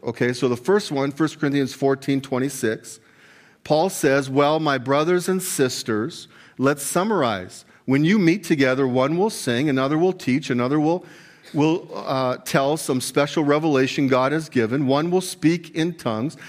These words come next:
and another will interpret what is said. But everything that is done must strengthen all of you." Okay? Look at, look at, let's look at a scripture after that now, First Corinthians fourteen thirty-nine. "So, my dear brothers and sisters,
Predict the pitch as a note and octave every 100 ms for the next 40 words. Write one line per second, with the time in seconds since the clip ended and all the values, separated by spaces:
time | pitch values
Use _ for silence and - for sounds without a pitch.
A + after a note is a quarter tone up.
0 | - C#3 C#3+ C#3+ D#3+ F3+ E3+ F3 - D3
1 | D#3+ D#3 D#3+ F3+ - A2+ A#2 C#3+ - -
2 | - C#3+ - D3+ E3 G#3 G3 G#3+ G3+ F3
3 | E3+ F3 D3 D3 C#3+ C#3 C#3 D#3 - -
4 | D3 C#3+ C#3+ D3+ D#3 C3 C#3 E3+ C#3+ G#2
5 | G2+ F2+ - _ _ _ _ _ _ _
6 | _ _ _ _ _ _ - G#2 D#3+ -
7 | - - - C3 C3+ - C#3 D#3 D#3 -
8 | C#3 C#3+ D#3 D3 - E3 - E3 C#3+ E3+
9 | - D3+ B2+ A#2 A#2+ A2 G#2+ C#3+ C3+ -
10 | C3 B2+ B2 - B2 A#2+ A#2+ B2 A#2+ D3
11 | C#3+ - - - - D#3+ D#3 D3 C3+ C#3+
12 | F#3 D#3 D3 D3 D#3 D3 - D#3 E3 -
13 | C#3 B2 - A#2 C#3 - -